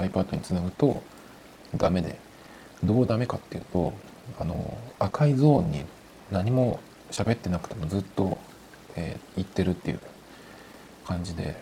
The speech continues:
感度がものすごく上がってるというか、なんかもう最初から割れてるんですよ。とてもじゃないけど喋れるような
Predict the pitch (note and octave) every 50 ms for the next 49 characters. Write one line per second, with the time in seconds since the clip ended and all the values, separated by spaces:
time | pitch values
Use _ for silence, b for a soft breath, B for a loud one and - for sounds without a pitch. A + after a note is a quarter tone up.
0 | - - - - - - - - - - - F3 G#3 G#3 D#3 A2 E2+ E2+ E2 D#2
1 | F2+ F#2 G#2+ B2+ - - C3+ C3+ C#3 C3+ - - F2 D2+ - - F2 - - -
2 | - D#2+ D2+ - - - A#2 A#2 - - - - - - - - - - B B
3 | B B B B B B - - G#2+ A#2 A#2 - - F#2+ F#2+ G#2+ F#2 - - A#2+
4 | C#3+ - C#3+ C#3 - C#3 A#2+ G#2+ A2 G#2+ A#2 A2 - B2+ G#2 E2+ - G2 - -
5 | - G#2+ - - - A2 - - C#3 C#3+ D3 B2+ G#2 F#2 E2+ E2 - - - C#3+
6 | - F#2+ - F#2+ G2 G2 G2 G2 - - - - -